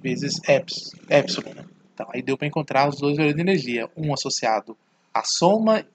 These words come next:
que é o coeficiente C um, e o outro associado à difere-, é, perdão, à diferença e outro associado à soma, que é os coeficientes respectivos, C um e C dois. Então, assim,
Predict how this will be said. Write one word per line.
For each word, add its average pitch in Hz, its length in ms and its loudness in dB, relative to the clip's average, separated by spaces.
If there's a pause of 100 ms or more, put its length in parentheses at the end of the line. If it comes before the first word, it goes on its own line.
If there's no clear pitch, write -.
(140)
que 135 140 -2
é 127 40 2
o 123 60 -6
coeficiente 127 420 -6
C 170 160 0
um, 190 160 0
e 196 120 0
o - 20 4
outro 170 260 0
associado 156 640 0 (240)
à 147 140 6
difere-, 143 580 -6
é, 117 480 -4
perdão, 127 300 0
à 117 80 -8 (100)
diferença 156 520 -2
e 180 40 2
outro 170 160 -2
associado 160 440 0
à - 20 4
soma, 139 380 -4 (580)
que 139 100 -2
é 127 80 4
os 127 120 -2
coeficientes 127 420 -4
respectivos, - 600 -6
C 139 120 -4
um 117 120 -12
e 123 40 -8
C 165 140 -4
dois. - 460 -10 (1500)
Então, 131 240 0
assim, 190 400 2